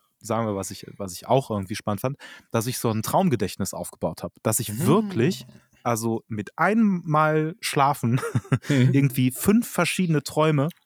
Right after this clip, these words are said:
Speaker 2: Cool.
Speaker 1: wusste. Und
Speaker 2: Cool.
Speaker 1: teilweise sogar, und das hört sich vielleicht total irre an für Leute, die sich damit noch nicht so krass befasst haben, aber, ähm,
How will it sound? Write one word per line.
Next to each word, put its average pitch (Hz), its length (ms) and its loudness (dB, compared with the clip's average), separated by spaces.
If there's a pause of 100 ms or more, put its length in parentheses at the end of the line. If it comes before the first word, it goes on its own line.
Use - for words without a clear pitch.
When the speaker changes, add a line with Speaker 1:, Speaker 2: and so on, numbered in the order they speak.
(120)
Speaker 2:
Cool. 110 120 -6
Speaker 1:
wusste. 104 500 2 (500)
Und 127 320 2
Speaker 2:
Cool. 185 100 2
Speaker 1:
teilweise 107 640 -2
sogar, 101 480 -4
und 98 160 -12 (240)
das 98 280 -4
hört 117 140 2
sich 110 100 -12
vielleicht 110 280 0
total 110 300 -2
irre 127 160 0
an 110 100 0
für - 140 -4
Leute, 113 300 2 (360)
die 113 60 4
sich 107 120 -2
damit 117 240 2
noch 110 120 4
nicht 120 140 2
so - 120 -8
krass 123 200 -2
befasst - 420 -2
haben, 170 180 2 (380)
aber, 127 480 0
ähm, 110 340 -2